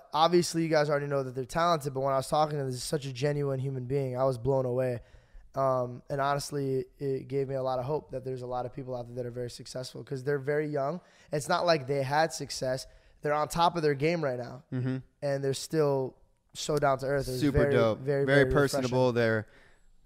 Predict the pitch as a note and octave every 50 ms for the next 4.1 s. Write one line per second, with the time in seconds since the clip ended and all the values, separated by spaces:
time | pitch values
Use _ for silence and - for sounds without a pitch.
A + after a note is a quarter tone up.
0 | - - - - A2 A2 A2+ A#2 A2+ - - A2 G#2+ G#2+ G#2+ G#2+ G#2+ G#2+ G#2+ G#2
1 | A2+ G#2+ G#2+ G2+ G2 A2+ A#2 A2+ G#2 G2+ F#2+ G2+ G2+ G2 G2+ G2+ G2 G2 G2 -
2 | - A2+ G2+ G2+ G2+ G2+ E3+ G#3+ A3+ G3+ F#3 G3 E3 C3+ C3 C#3+ E3 G#3+ G#3+ F3
3 | D3+ D3 C#3 C3+ C3+ C3 C3 B2+ B2+ A#2+ C3 - F#3 E3+ B2+ B2+ C#3+ D#3+ D#3 C#3
4 | B2 - -